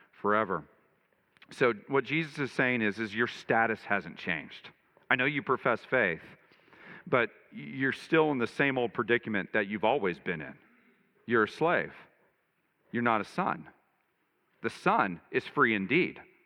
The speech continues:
The son, the, the, the son is forever gonna be free. The son is gonna inherit the blessings. The hu-, the son is going to inherit the benefits,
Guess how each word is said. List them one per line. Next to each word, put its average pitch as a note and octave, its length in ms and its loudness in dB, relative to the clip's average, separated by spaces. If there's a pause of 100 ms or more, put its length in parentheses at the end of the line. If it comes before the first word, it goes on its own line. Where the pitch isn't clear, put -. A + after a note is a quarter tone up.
(380)
The A#2+ 80 -2
son, E3 400 0 (540)
the, B2 80 4
the, A2+ 160 -2
the C3 120 4
son F#3+ 300 2
is B2+ 120 0
forever D#3 380 2
gonna G#2 200 0
be E2+ 300 -6 (300)
free. A2 280 2
The G2 80 -2
son F3 260 2
is C3+ 140 -2
gonna A2+ 200 2
inherit A2+ 420 2
the A#2+ 60 0
blessings. G#2+ 560 0
The G#2+ 120 0
hu-, A#2+ 100 0 (120)
the A2+ 100 -2
son D3 240 0
is C3 140 -6
going A2+ 260 0
to G#2 100 4
inherit G#2 400 2
the F2 60 -8
benefits, G#2+ 580 -2